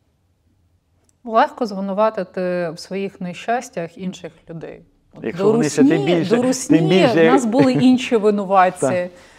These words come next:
Speaker 1: До цієї війни були інші винуватці.
Speaker 2: Так.
Speaker 1: Дуже мало людей здатні подивитися на себе і подумати, чим я притягую в своє життя такі історії. Звичайно, коли вмирає хтось, е, з рідних, це інша історія. Але якщо людина нещасна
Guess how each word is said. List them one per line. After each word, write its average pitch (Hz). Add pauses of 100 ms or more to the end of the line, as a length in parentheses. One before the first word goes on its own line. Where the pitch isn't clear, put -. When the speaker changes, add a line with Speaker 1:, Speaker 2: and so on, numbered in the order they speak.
(160)
Speaker 1:
До 196
цієї 202
війни 180
були 175
інші 202
винуватці. 170
Speaker 2:
Так. 170
Speaker 1:
Дуже 190
мало 170
людей 185
здатні 170
подивитися 165
на 170
себе 196
і -
подумати, 165
чим 170
я 165
притягую 160
в 156
своє 156
життя 160
такі 156
історії. 165
Звичайно, 175
коли 160
вмирає 165
хтось, 165
е, 160
з 160
рідних, 180
це -
інша 165
історія. 160 (400)
Але 165
якщо 165
людина 170
нещасна 170